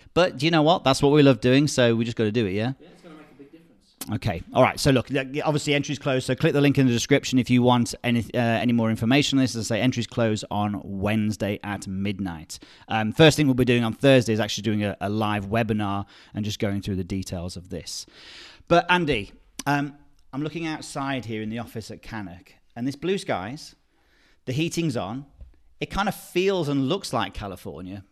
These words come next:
Speaker 1: but as soon as you step <laughs> outside
Speaker 2: I just can't see any palm trees in Cannock
Speaker 1: <laughs> Yeah,
Speaker 2: at the moment.
Speaker 1: Well, I can't see the trees 'cause there's no leaves on them at the moment. But obviously it was an amazing time whilst we were out in America. And just getting to see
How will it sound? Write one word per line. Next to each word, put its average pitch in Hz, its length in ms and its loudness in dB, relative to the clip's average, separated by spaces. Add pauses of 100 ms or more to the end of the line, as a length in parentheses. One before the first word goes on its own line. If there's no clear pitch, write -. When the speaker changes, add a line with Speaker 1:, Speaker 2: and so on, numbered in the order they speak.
(120)
Speaker 1:
but 117 100 -8
as 123 100 -6
soon 147 180 0
as 151 60 0
you 151 60 0
step 143 260 0
<laughs> - 40 2
outside - 800 2
Speaker 2:
I 131 100 -8
just 123 160 -10
can't 160 200 2
see 165 80 -2
any 143 120 -4
palm 127 300 -4
trees 139 240 -4
in 135 100 0
Cannock - 340 -4
Speaker 1:
<laughs> - 420 -10
Yeah, 135 180 -6
Speaker 2:
at 123 140 -8
the 139 60 -6
moment. 123 520 -2
Speaker 1:
Well, 123 180 -6
I 123 80 -4
can't 135 240 -4
see 127 80 -10
the 110 80 -8
trees 123 320 -4
'cause 117 120 -10
there's 110 120 -8
no 117 140 -6
leaves 120 320 -6
on 107 80 -8
them 101 140 -10
at 95 40 -14
the 101 60 -10
moment. 101 400 -6
But 123 260 0 (340)
obviously 160 260 0
it 160 40 2
was 143 120 2
an 143 60 4
amazing 139 420 2
time 123 280 0
whilst 113 260 -4
we 113 60 -2
were 113 60 0
out 110 80 -2
in 101 60 -10
America. 107 560 -10 (640)
And 131 280 -6
just 165 220 -8
getting 170 260 -8
to 131 120 -12
see 143 260 -8